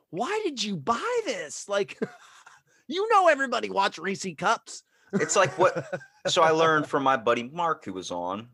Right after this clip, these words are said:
Speaker 2: we did a Christmas, or not Christmas episode, we did, like, a traditional, like,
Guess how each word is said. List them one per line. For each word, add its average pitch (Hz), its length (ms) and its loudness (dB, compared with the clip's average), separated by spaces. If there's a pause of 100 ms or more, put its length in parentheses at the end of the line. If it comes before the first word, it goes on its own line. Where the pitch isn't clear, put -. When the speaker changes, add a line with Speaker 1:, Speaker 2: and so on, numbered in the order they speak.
(140)
Speaker 2:
we 98 120 -10
did 101 200 -4
a 95 260 0
Christmas, - 540 -10
or 92 160 -2
not 92 300 -8
Christmas 85 300 -14
episode, 85 280 -12
we 98 100 -12
did, 101 160 -8
like, 87 160 -12
a 92 40 -18
traditional, 87 680 -10
like, 82 180 -12